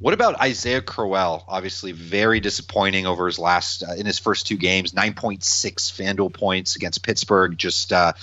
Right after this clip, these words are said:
thirty-three yards on seventeen carries. And then last week at Baltimore, uh, ten rushes for thirty-seven yards and no t-, I mean, essentially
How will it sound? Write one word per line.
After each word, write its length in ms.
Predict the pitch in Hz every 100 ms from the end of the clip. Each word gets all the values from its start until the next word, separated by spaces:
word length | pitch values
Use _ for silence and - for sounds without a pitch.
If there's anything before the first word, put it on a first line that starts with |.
| - -
thirty-three 420 | 110 156 170 156
yards 300 | 90 107 131
on 80 | 90
seventeen 460 | - 107 101 95 82
carries. 400 | 120 120 95 90
And 60 |
then 100 | 87
last 260 | 95 120 -
week 160 | 120
at 120 | 87 80
Baltimore, 560 | 110 170 110 95 85 - - -
uh, 160 | - 76 -
ten 240 | - 175
rushes 320 | 127 113 104
for 100 | -
thirty-seven 580 | 90 110 101 - 147 175
yards 380 | 98 85 85 - - - -
and 540 | 104 104 104 104 104 98
no 200 | 95 131
t-, 100 | 175 110
I 80 |
mean, 200 | 107 107 -
essentially 600 | - 135 - 107 92